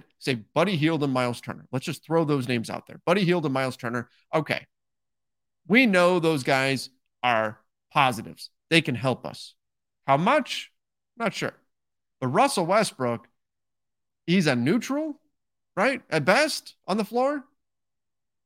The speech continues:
But, all right. So if you swap out a neutral,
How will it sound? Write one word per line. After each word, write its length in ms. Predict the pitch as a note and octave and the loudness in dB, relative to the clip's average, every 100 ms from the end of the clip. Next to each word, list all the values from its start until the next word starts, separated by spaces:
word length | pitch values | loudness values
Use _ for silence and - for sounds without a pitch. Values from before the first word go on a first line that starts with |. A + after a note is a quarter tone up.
| _ _ _ _ _ _ _ _ _ _ | _ _ _ _ _ _ _ _ _ _
But, 260 | E3 C#3+ D#3+ | -10 -8 0
all 100 | A3+ | 2
right. 280 | G#3 A#3+ - | 4 2 -2
So 340 | G3+ F3+ - - | 0 0 -4 0
if 180 | D#3+ D3 | 0 2
you 80 | |
swap 340 | C#3 F#3+ F#3+ F#3+ | -2 2 2 4
out 180 | F#3+ F#3+ | 2 2
a 80 | C#3+ | 2
neutral, 640 | D3 G#3 - G#3+ A#3+ B3+ | 2 2 2 0 0 -6